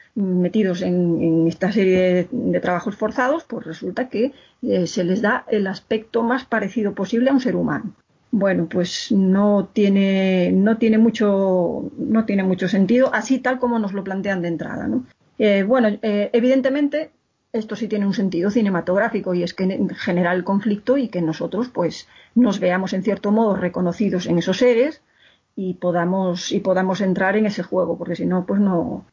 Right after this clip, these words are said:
no habría, no habría más que contar, ¿no? Un par de cosillas más. Una tiene que ver con el, con el test de Volcán,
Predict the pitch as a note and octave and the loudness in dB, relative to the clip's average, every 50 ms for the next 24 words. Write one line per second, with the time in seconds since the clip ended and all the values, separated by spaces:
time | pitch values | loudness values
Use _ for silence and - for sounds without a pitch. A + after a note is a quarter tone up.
0 | _ _ _ _ - A#3 G3+ G3 G3 F#3 F3+ F3 E3+ - F3 E3+ E3 D#3+ D3+ D#3 | _ _ _ _ 0 2 4 4 4 4 2 0 0 0 0 0 0 0 0 0
1 | C#3 C#3+ - - F#3 - _ _ - - G3+ F#3 F3+ F3 F3 E3+ E3+ E3+ E3+ D#3+ | -2 -4 -6 -8 -12 -12 _ _ -4 0 0 2 2 2 2 0 0 0 -2 -4
2 | - F3 - E3 D#3+ D3+ - - - - F#3+ A#3 B3 - _ _ _ _ _ _ | -4 -6 -4 -4 -4 -2 -4 -4 -4 -2 0 0 -2 -2 _ _ _ _ _ _
3 | _ - D4 C4+ B3+ C#4 C#4 C4+ C#4 - A3 G#3+ G#3+ G3+ F#3 F3 D#3+ E3 D#3 D#3 | _ 0 2 4 4 4 2 2 0 0 -2 -4 -4 -4 -6 -6 -8 -8 -12 -12
4 | D#3 - _ _ _ _ _ _ _ _ _ - - _ _ - C4+ C#4+ C#4+ D4 | -14 -18 _ _ _ _ _ _ _ _ _ -20 -20 _ _ 0 2 2 2 2
5 | D4 D4 C#4 C#4 C4+ B3+ C4+ C#4 C4+ D4 D4+ D4+ D4+ D4 - - - B3 B3 B3 | 2 0 0 0 0 2 2 2 2 2 2 2 0 -2 -6 -4 -2 0 0 2
6 | B3 C4 C4+ C#4 D4 D#4 D#4+ D#4 C#4+ B3+ F3+ F3+ - - G#3+ G3+ G3+ G3+ G3+ G3+ | 2 2 0 0 0 0 0 0 0 -2 -4 -8 -8 -6 -4 -2 -2 0 -2 -2
7 | G3+ G3 - A#3 A#3 A3 F#3+ G3+ F#3 F#3+ F#3+ G3 - - B3+ A#3+ G#3 F#3 G#3 | -2 -2 0 0 0 0 0 -2 -2 -2 -4 -4 -2 0 0 0 0 -2 -8